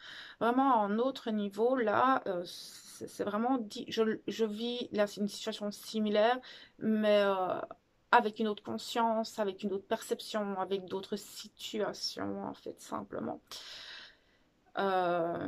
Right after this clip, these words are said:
et c'est très spécial parce que ma vie ici, je l'accepte et je l'acte pleinement. Alors, est-ce que,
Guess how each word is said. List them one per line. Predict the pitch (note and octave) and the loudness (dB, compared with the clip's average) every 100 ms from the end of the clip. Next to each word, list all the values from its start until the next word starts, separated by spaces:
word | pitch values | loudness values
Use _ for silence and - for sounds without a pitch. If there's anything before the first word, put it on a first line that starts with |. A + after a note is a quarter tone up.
| - | 0
et | A3 | 0
c'est | G#3 B3 | 2 0
très | - D4 | 0 -2
spécial | C#4 - C4+ C4 B3 A3+ A3+ - | -2 -4 -4 -2 2 4 4 0
parce | G3+ - - | -4 -4 -2
que | G#3 | 0
ma | G3+ G3+ | 0 -2
vie | G3+ A#3+ | 0 2
ici, | B3 - - C4 | 2 0 -6 -4
je | A#3+ | 2
l'accepte | F#3+ F3+ G3+ - - C4 B3+ - G3 | 2 2 -2 -4 0 2 2 0 -4
et | |
je | F3+ F#3 | -2 0
l'acte | F#3 G#3+ A#3 - F#3+ | 2 2 2 -2 -8
pleinement. | E3+ - A3+ G#3 G#3 G#3+ A3+ A#3 A#3 - - - - | -8 -4 0 2 2 4 4 4 -2 -14 -18 -20 0
Alors, | F#3+ G3+ G#3 G3+ G3+ - | 4 6 8 6 4 2
est-ce | A3 A3 - - | 2 2 -2 -12
que, | - C4+ C4+ C#4 | -4 0 2 2